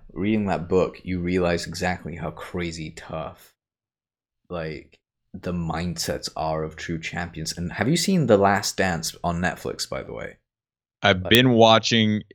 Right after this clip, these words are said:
Speaker 2: I'm up to episode six,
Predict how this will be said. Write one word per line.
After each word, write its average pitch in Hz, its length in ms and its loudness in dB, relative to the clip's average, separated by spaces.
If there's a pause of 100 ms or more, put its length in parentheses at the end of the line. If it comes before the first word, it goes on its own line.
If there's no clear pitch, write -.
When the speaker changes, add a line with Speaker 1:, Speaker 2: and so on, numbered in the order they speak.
(120)
Speaker 2:
I'm 95 260 2
up 98 260 0
to - 260 0
episode 92 440 4
six, - 840 4